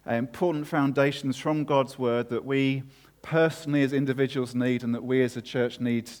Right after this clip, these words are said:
together. And there are different ways in which we can do this, different grids we can look through in terms of how we think about what is foundational for us personally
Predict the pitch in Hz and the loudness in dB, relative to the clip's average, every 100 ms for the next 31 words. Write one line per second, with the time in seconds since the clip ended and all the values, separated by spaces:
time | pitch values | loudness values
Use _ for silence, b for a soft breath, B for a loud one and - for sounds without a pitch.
0 | _ - 110 - 139 113 95 90 B B | _ -14 -8 2 4 2 -2 -12 B B
1 | B B - 131 143 170 170 156 143 143 | B B 0 2 4 4 2 0 6 6
2 | 139 139 135 - 123 127 123 139 135 135 | 4 0 -2 -4 -4 -2 2 4 2 0
3 | - - 139 135 127 - - 147 147 151 | -8 -10 -4 -4 -4 -12 -10 -2 2 2
4 | 143 131 127 127 127 139 - 131 127 127 | 2 -4 -2 0 2 0 0 0 0 0
5 | - 127 113 110 127 120 127 127 123 120 | -2 -4 -4 -4 -2 -2 -4 -4 -2 -2
6 | 123 120 113 127 113 113 127 123 127 123 | -2 -4 -4 -4 -2 2 2 0 -2 -4
7 | - 120 120 - - B B - 127 127 | -2 -4 -4 -8 -20 B B -2 0 0
8 | - 123 120 | -2 -2 -2